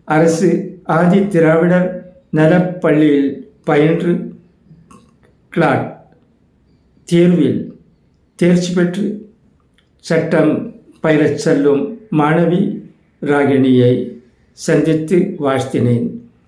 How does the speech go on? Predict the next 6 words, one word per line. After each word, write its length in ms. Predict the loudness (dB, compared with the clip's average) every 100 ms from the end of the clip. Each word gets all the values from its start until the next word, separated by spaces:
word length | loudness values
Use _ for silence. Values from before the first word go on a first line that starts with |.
| _ _ _ _ _ _ _
சாதனைகள் 800 | -4 -2 0 0 0 -2 -4
பல 560 | -4 -2 -2 -2 -4 -12 -20 _ _ _ _ _ _ -6
படைத்திடும் 880 | -2 0 0 -2 -2 0 -2 -6 -12 -20 _ _ _ _ _ _
நமது 520 | -4 -2 0 0 -2 -2
அரசின் 720 | 0 0 2 2 0 -4 -14 -20 _ _ _ _ -4
திட்டங்களுக்கு 1080 | 0 2 2 2 2 0 -2 -2 -2 -4